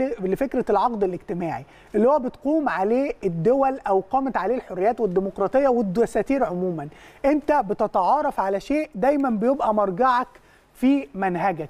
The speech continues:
النادي الأهلي على مدار التاريخ كمجموعة من المواقف في النهاية بقى عنده الإرث ده، اللي أنت تقدر لما تبقى قاعد تشوف موقف بيحصل اوتوماتيكلي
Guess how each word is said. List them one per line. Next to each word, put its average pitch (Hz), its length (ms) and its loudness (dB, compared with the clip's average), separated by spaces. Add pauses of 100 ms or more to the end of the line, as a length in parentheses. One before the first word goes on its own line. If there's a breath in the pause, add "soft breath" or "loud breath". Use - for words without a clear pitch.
(100)
النادي 277 340 0
الأهلي 254 520 0 (240 loud breath)
على 185 200 2
مدار 202 320 2
التاريخ 196 560 -2
كمجموعة 220 520 2
من 233 140 0
المواقف 226 720 2
في 233 60 -6
النهاية 208 360 0
بقى 208 280 0
عنده 240 200 0
الإرث 196 400 -2
ده، 139 200 -14 (380 soft breath)
اللي 208 240 4
أنت 294 180 0
تقدر 208 400 0
لما 165 280 -4
تبقى 190 280 -2
قاعد 262 380 4 (420 soft breath)
تشوف 262 340 0
موقف 262 340 2
بيحصل 262 680 0 (160)
اوتوماتيكلي 208 720 -2